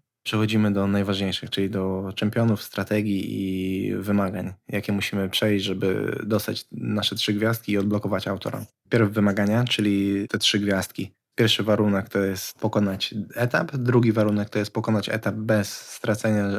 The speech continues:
żadnego życia, czyli żaden z potworków nie może nam dostać się do naszego niebieskiego portalu. I trzeci, najważniejszy, to jest musimy ustawić co najmniej trzech, ym, trzech magów.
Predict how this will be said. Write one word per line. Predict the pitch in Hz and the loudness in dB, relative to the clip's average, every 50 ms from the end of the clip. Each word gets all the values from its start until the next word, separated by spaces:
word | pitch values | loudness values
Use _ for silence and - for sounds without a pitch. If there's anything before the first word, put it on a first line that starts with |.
| - | -4
żadnego | - - 113 107 104 104 98 101 | 0 2 4 4 4 4 2 2
życia, | 101 113 113 - 156 190 | 2 2 2 2 0 2
czyli | 185 123 113 113 107 107 104 | 4 6 6 6 6 4 4
żaden | 120 117 113 107 104 | 2 2 2 0 -2
z | |
potworków | - - 107 - - 107 107 - - - | -2 -6 -6 -4 -6 -6 -6 -6 -4 0
nie | 110 | 2
może | 110 110 104 98 101 | 2 2 2 0 -2
nam | 101 101 101 101 101 98 98 101 107 | -2 -2 -2 -2 -2 -2 -2 -2 0
dostać | 113 107 104 - 101 - | 0 0 0 -2 -4 -4
się | - 104 | -2 -2
do | 104 104 | 0 2
naszego | 104 101 98 95 - 110 104 104 | 2 2 2 2 0 0 2 2
niebieskiego | 101 98 98 92 - - 104 98 92 | 2 2 0 0 -2 -2 -2 -2 -2
portalu. | - 98 - - 123 131 139 143 143 143 139 135 - | -2 -4 0 2 2 4 4 4 4 2 0 -2 -2
I | - 107 104 104 101 | 0 2 4 4 2
trzeci, | 107 - - 113 113 - 110 | 0 0 -2 0 0 0 0
najważniejszy, | 107 101 101 104 98 117 123 127 123 - - 110 | 0 2 2 0 2 2 2 2 2 0 -2 -2
to | - - | 0 0
jest | 104 104 104 101 - - | 0 2 0 0 -2 -2
musimy | 110 101 - - 110 104 101 101 101 - | -2 -2 0 2 2 2 2 0 -2 -4
ustawić | 113 110 - - 107 101 104 - - | -6 -4 0 0 0 0 0 -4 -6
co | - 104 | -2 -2
najmniej | 101 101 98 98 98 98 | 0 0 0 0 -2 -2
trzech, | - - - 104 98 95 - - _ _ - - - - | -2 -2 -2 -2 -2 -2 -6 -12 _ _ -20 -20 -10 -6
ym, | 104 98 95 95 95 95 98 95 95 95 98 95 98 104 104 104 101 | -4 -2 -2 -2 -2 -4 -4 -4 -4 -4 -4 -4 -4 -4 -4 -6 -4
trzech | - - 95 - - | -4 -4 -4 -2 -4
magów. | 104 98 - - - - | -4 -4 -6 -8 -12 -14